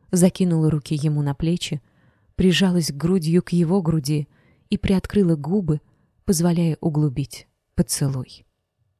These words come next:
Его губы были горькими на вкус, то ли от чая, то ли от того, что я знала, что этот поцелуй значил совсем не то, что должен был.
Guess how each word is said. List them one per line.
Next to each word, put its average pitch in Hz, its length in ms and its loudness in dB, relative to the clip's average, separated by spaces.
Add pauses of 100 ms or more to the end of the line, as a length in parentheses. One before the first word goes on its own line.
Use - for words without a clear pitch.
(600)
Его 190 260 6
губы 175 260 4
были 175 220 4
горькими 156 540 -2
на 139 120 -4
вкус, - 520 -10 (420)
то 202 120 2
ли 196 160 2
от 196 200 -2
чая, 151 480 -6 (360)
то 196 100 6
ли 180 80 6
от 175 160 0
того, 175 260 0
что - 200 -2
я 151 160 0
знала, 156 400 -4
что - 320 -4
этот 170 280 -2
поцелуй 151 460 -2
значил 156 460 -2
совсем 151 440 -2
не 147 120 0
то, - 260 -4
что - 200 -6
должен 139 460 -2
был. 131 240 -6